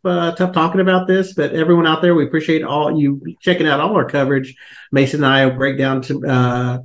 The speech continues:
today's game and, and Sunday's Tulsa World. Nate Fakin, our freelance photo-, videographer, got some great stuff, and, yeah, that'll be online as well. And also, as always, we'll have a post-game podcast as well as a midweek podcast breaking down what's said during the practice sessions. Uh, we talked to Brent Venables on Tuesday,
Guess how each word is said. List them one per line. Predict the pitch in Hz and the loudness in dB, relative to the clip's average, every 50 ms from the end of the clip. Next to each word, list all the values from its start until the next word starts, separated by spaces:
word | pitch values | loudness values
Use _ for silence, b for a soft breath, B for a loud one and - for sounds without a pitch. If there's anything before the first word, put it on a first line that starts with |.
| - _ | -14 _
today's | - - 131 123 127 127 127 | -4 0 2 2 2 2 2
game | 127 123 127 127 123 127 | 0 0 2 2 2 2
and, | 123 123 127 | 0 0 0
and | 127 - 135 127 123 123 | -2 -4 -4 -4 -4 -2
Sunday's | - 139 131 127 123 123 | 0 2 2 2 2 2
Tulsa | - 135 131 - 131 | 0 -4 -2 -2 -2
World. | 123 127 131 131 131 131 131 127 127 B B B B _ | 0 2 2 4 4 2 2 -2 -4 B B B B _
Nate | 131 131 131 131 - | 0 2 2 0 0
Fakin, | 131 131 131 131 131 131 127 127 | 0 0 0 0 0 0 0 2
our | 120 120 117 | 0 -2 -2
freelance | - 135 127 127 123 127 127 123 - | 0 0 2 2 2 2 0 0 -2
photo-, | 135 123 143 135 - | -6 -6 -4 -2 0
videographer, | 139 131 127 123 123 127 131 135 127 139 127 | 2 4 4 4 4 4 2 2 0 0 -2
got | 127 127 123 | 0 -2 -2
some | - 120 113 | -2 -2 -2
great | 110 127 131 127 123 123 - - | 0 2 2 2 0 -2 -8 -16
stuff, | - - 127 120 123 123 123 - - | -8 -6 -4 -4 -2 -4 -6 -6 -4
and, | 131 123 127 | -2 0 0
yeah, | 127 131 | 0 0
that'll | 131 131 127 127 | 2 2 2 4
be | 123 127 127 | 4 4 2
online | 123 127 120 120 127 123 123 | 2 2 2 2 2 2 2
as | 123 123 123 | 0 0 0
well. | 127 127 127 131 131 127 131 B B B B B B B B B | 2 2 2 2 2 0 -4 B B B B B B B B B
And | 185 180 | 2 2
also, | 185 208 196 165 143 135 | 4 4 2 2 0 -2
as | 131 - 175 175 175 | -2 -2 -2 0 2
always, | 160 156 143 131 123 113 | 2 2 2 0 -2 -2
we'll | 120 135 | -2 -4
have | 139 135 | -2 -4
a | 123 120 | -4 -4
post-game | - 143 135 123 - 139 131 123 | -2 -4 -4 -2 0 -2 0 0
podcast | 131 135 131 127 127 - 135 131 131 131 127 - | 0 -2 -2 -2 -2 0 0 2 2 0 0 0
as | 123 117 127 | 0 2 2
well | 151 160 156 | 4 2 4
as | 131 | 4
a | 127 | 4
midweek | 120 127 139 131 131 131 135 127 - | 4 4 2 4 4 2 2 2 0
podcast | 127 120 120 120 - 131 120 120 - | -2 -4 -4 -2 -4 -4 -4 -4 -4
breaking | - 135 131 127 131 123 | -2 -2 0 0 0 -2
down | 127 127 127 127 | 0 0 0 0
what's | 127 123 - | -2 -4 -2
said | - 135 123 127 | -2 -2 0 2
during | 123 123 123 120 | 2 2 2 0
the | 120 | -2
practice | 123 127 123 127 123 131 123 - | -2 -2 -2 -2 -4 -6 -10 -4
sessions. | - 127 127 123 - 131 120 123 120 127 | -2 -2 -2 0 0 0 0 0 0 0
Uh, | 123 117 117 | -2 -2 0
we | 120 127 123 | 0 -2 0
talked | 127 127 123 123 | 0 0 -2 0
to | - 123 | -2 0
Brent | 131 131 131 131 | 2 2 2 2
Venables | 123 127 131 123 120 127 123 120 | 2 0 0 0 0 0 0 0
on | 120 123 123 123 | 0 -2 -2 -2
Tuesday, | - 143 135 131 131 131 127 131 127 127 | 0 2 2 2 2 2 2 2 2 0